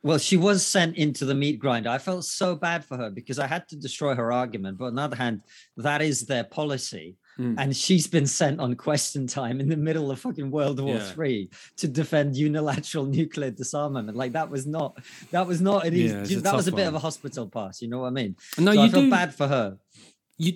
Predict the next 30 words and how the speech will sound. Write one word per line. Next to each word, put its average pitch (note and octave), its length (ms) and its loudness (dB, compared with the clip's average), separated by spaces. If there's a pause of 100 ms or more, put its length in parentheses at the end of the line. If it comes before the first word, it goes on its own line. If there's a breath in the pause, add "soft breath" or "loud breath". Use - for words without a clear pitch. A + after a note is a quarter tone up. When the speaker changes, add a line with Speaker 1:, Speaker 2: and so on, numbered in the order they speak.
(100)
Speaker 2:
you F3+ 140 4
do B3 180 6
get C4+ 160 2
that F3+ 160 -4
sense F3+ 300 6
when C3+ 120 6
you're C#3+ 100 6
actually C#3+ 280 2
on C#3+ 160 4
the C3 80 2
panel C3 400 2
that A#2 320 -4
the C3 100 0
politicians, C3+ 640 0
there's A#2+ 220 -2
things C#3 240 2
that C3 80 -4
they B2 140 -2
have C3+ 260 -2
to C3 100 -2
say, D3+ 300 2
whereas C3+ 280 2
you, F3 140 6
you've D#3 300 2
got A2 260 -4
complete A#2+ 300 0
freedom. B2+ 440 0
You've A2 140 -2
got A3+ 280 -2
Speaker 1:
Mm. G#2 360 -6